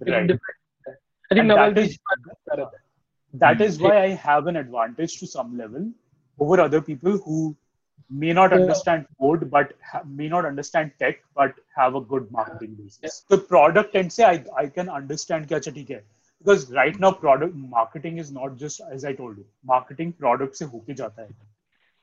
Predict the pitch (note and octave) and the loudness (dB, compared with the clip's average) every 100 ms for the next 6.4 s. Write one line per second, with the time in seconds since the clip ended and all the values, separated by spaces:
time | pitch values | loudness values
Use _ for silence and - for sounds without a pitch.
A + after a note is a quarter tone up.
0 | - C#3+ D3+ F3+ E3+ D3+ F3 D3+ E3+ - | -2 0 4 4 4 2 0 2 -2 0
1 | F3+ E3+ F3 E3+ C3+ B2+ C#3 E3 D#3+ D#3 | -2 -2 -6 -2 4 4 4 0 0 4
2 | D3+ E3+ D3+ C#3 - - C3+ C#3+ C3 C3+ | 4 4 2 2 0 -16 -4 -4 -4 -10
3 | C3 A2+ _ _ _ _ _ _ _ - | -10 -12 _ _ _ _ _ _ _ -10
4 | D3 E3 D#3+ C#3 F#3+ G#3 - F#3 D#3 - | 0 0 0 2 4 4 4 2 0 -2
5 | - D3 B2+ D#3 E3 F3 F3 F3+ E3+ D#3+ | 0 0 0 0 4 4 6 4 4 4
6 | E3 D#3 E3+ C3+ | 4 6 0 0